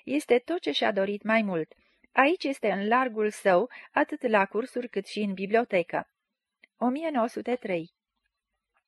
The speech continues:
La insistențele familiei și îndeosebe ale sorei și cumnatului care îl ajutau să-și continue studiile, după un an părăsește Facultatea de Litere și Filozofie și se înscrie la medicină. Continuă însă să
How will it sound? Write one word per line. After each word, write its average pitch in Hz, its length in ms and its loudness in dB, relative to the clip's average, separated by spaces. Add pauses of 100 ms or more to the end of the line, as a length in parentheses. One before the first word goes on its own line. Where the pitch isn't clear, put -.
(800)
La 285 180 4
insistențele 277 760 0
familiei 202 580 -2
și 240 140 -6
îndeosebe 202 580 2
ale 175 180 4
sorei 220 360 0
și - 160 -8
cumnatului 180 640 -4
care 202 280 4
îl 180 80 2
ajutau 185 440 0
să-și 180 240 -2
continue 175 580 -6
studiile, 180 600 -4 (400)
după 349 260 2
un 240 180 0
an 269 200 2
părăsește 254 540 0
Facultatea 185 640 -2
de 180 100 -2
Litere 190 380 -2
și - 160 -8
Filozofie 220 640 -4
și 294 180 -6
se 240 140 0
înscrie 220 500 -4
la 196 140 0
medicină. 180 680 -6 (560)
Continuă 294 560 0
însă 233 240 0
să 220 220 0